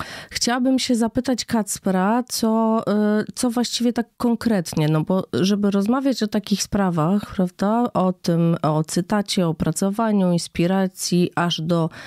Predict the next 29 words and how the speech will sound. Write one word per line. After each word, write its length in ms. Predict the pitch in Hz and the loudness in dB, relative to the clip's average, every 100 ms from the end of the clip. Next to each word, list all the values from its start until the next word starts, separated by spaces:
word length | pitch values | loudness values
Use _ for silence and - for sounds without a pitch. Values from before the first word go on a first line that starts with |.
| - - 175 | -20 -6 -2
mocnego 480 | 170 - 175 170 | -2 0 0 0
słowa 360 | 156 165 156 151 | 0 0 2 0
plagiat, 720 | - 160 147 147 151 190 - - - - - - | 0 0 2 2 0 0 -6 -16 -14 -14 -10 -2
e, 600 | 175 175 175 175 175 170 | 0 2 2 2 2 2
warto 540 | 175 190 208 - 214 | 2 0 0 -2 -2
się 160 | 202 214 | 0 0
zastanowić, 880 | 202 208 - 202 202 196 196 190 - | 0 0 0 0 2 2 0 -2 -4
co, 420 | - - 233 226 180 - | -6 -2 0 0 0 0
i 100 | 196 | 0
tak 200 | 220 - | 0 0
mnie 260 | 240 277 208 | 2 2 0
właściwie 520 | 156 - - 143 143 | -2 -2 -2 -2 0
zastanowiło, 800 | 143 - 175 165 165 170 180 170 | -2 -2 0 0 2 2 2 2
jak 260 | 165 160 | 0 0
oglądałam 600 | 170 170 175 175 185 175 | 0 2 2 2 2 0
te 120 | 170 180 | 0 0
rozkładówki 1300 | 175 - 170 165 - - 185 175 208 - - 202 - | -2 -2 -2 -2 -4 -4 -2 0 0 -2 0 0 2
i, 140 | 196 190 - - - - - | 0 -2 -10 -14 -14 -10 -4
e, 300 | 185 185 180 | 0 0 0
czytałam 680 | - 202 196 196 190 185 | -2 -4 0 2 2 2
to, 120 | 185 190 | 0 0
co 140 | 196 | 0
napisałeś, 760 | 190 180 180 - 277 247 202 - | 0 2 0 0 0 0 0 -2
też 200 | 202 - | -4 -2
to, 160 | 196 | -4
co 140 | - 196 | 0 0
napisałeś 720 | 190 208 196 202 190 190 190 | 0 0 0 2 2 0 -2
a 60 | |
propos 320 | 185 190 190 | -2 -2 -2